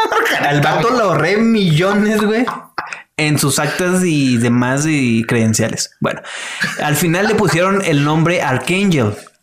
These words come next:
Speaker 2: o sea, Arcángel.
Speaker 1: Se oye como miembro
Speaker 2: Sí.
Speaker 1: de los X-Men.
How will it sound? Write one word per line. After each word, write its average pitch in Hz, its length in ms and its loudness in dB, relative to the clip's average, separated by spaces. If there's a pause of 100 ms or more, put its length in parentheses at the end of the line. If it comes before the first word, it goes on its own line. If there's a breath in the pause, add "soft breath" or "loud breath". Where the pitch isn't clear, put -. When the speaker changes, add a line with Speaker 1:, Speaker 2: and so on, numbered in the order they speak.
(180)
Speaker 2:
o 117 100 -2
sea, 110 200 0
Arcángel. - 640 -4
Speaker 1:
Se - 180 -2
oye 208 180 0
como 120 840 2
miembro 143 400 0
Speaker 2:
Sí. 143 60 2
Speaker 1:
de 120 60 2
los 104 400 -2
X-Men. 104 500 -8